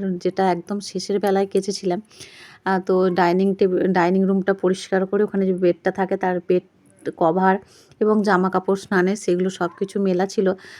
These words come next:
আর এখন ওই ছাদে এসে এগুলো তুলে নিচ্ছি, নিচের ঘর দোরগুলো পরিষ্কার করে ডাস্টিং করে তারপরে কিন্তু ওপরে এলাম।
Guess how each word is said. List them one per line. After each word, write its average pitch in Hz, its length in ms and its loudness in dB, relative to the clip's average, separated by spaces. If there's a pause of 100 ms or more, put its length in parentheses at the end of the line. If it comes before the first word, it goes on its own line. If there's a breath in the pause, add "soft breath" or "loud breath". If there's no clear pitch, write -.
(140 loud breath)
আর 190 100 2
এখন 185 240 0
ওই 196 100 2
ছাদে 185 420 -2
এসে 190 200 -2
এগুলো 208 180 2
তুলে 180 220 0
নিচ্ছি, 170 460 -4
নিচের 185 360 -2
ঘর 180 220 2
দোরগুলো 185 540 0 (120)
পরিষ্কার 185 420 -2
করে 180 200 -2 (580 loud breath)
ডাস্টিং 196 460 0
করে 202 240 0
তারপরে 180 360 0
কিন্তু 185 260 0
ওপরে 175 320 0
এলাম। 160 260 -2